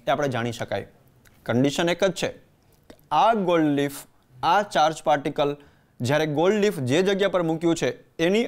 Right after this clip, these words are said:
આજુબાજુમાં આપણે શૂન્યાવકાશ કરેલો હોવો જોઈએ, કારણ કે થોડો બી પવન આવશે, થોડી પણ હવા હશે, ગોલ્ડ લીફની વાત ચાલે છે, બહુ પાતળું એક લેયર છે, બહુ પાતળું એ લેયર છે,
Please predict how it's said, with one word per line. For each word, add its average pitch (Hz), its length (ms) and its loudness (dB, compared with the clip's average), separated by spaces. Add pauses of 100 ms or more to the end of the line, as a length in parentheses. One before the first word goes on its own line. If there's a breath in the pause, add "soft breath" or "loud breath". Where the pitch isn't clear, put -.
(100)
આજુબાજુમાં 151 640 0
આપણે 165 160 -4
શૂન્યાવકાશ 135 720 0
કરેલો 117 220 0
હોવો 110 220 -2
જોઈએ, 101 300 -2 (240 loud breath)
કારણ 160 260 -2
કે 175 60 -2 (100)
થોડો 156 200 2
બી 190 160 2
પવન 151 300 2
આવશે, 139 220 -2 (100)
થોડી 147 240 0
પણ 147 160 0
હવા 143 240 4
હશે, 131 200 -6 (280)
ગોલ્ડ 180 300 2
લીફની 170 340 -2
વાત 147 200 0
ચાલે 120 200 0
છે, 123 100 -4
બહુ 156 140 2 (160)
પાતળું 156 400 2
એક 156 100 -8
લેયર 127 280 2
છે, 127 120 -6
બહુ 143 160 0
પાતળું 156 400 0
એ 180 60 2 (320 loud breath)
લેયર 160 260 2
છે, 156 160 -4